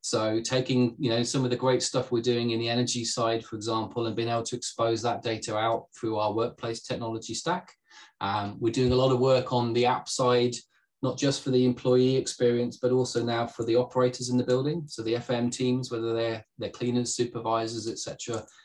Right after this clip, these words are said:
again, exposing the data so that they can actually perform their jobs, um, uh, in a much, much better way.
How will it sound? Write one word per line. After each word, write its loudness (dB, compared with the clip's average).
again, 0
exposing 2
the 0
data -2
so -8
that -4
they 2
can -2
actually -4
perform -4
their 2
jobs, -6
um, -6
uh, -12
in -6
a -4
much, -6
much -8
better -4
way. -2